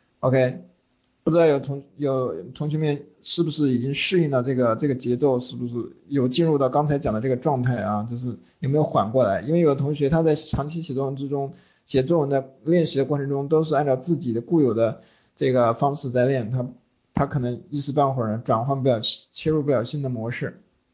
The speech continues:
怎么保证让步的度？让步的度，<clears throat> 你可以让多一点儿，你可以让少一点儿。这个度呢，没有，没有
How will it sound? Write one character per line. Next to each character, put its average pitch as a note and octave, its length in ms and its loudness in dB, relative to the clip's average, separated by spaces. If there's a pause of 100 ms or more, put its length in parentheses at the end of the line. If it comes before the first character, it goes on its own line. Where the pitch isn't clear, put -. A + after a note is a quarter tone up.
(240)
怎 D#3+ 100 4
么 E3 80 4
保 E3+ 160 4
证 D#3 140 2
让 F3 220 2
步 F3 80 0
的 D#3 100 2
度？ D#3 240 -2
让 E3+ 260 0
步 E3+ 80 2
的 D#3+ 100 2
度， D#3+ 320 -2 (380)
<clears throat> - 380 -18
你 E3 160 2
可 F3 100 2
以 F3+ 60 6
让 D#3 240 2
多 E3 140 4
一 - 20 4
点 C3+ 100 2
儿， A#2+ 60 -2
你 C#3 80 -8
可 C#3+ 100 -6
以 C3+ 40 -2
让 C#3+ 200 -2
少 B2 220 -2
一 B2+ 40 -2
点 A#2+ 120 -2
儿。 G#2 100 -6
这 D#3+ 80 -4
个 D3 100 0
度 D#3 240 -4
呢， A#2 200 -4
没 B2 160 -2
有， B2 260 0 (240)
没 C#3+ 300 0
有 C3 340 2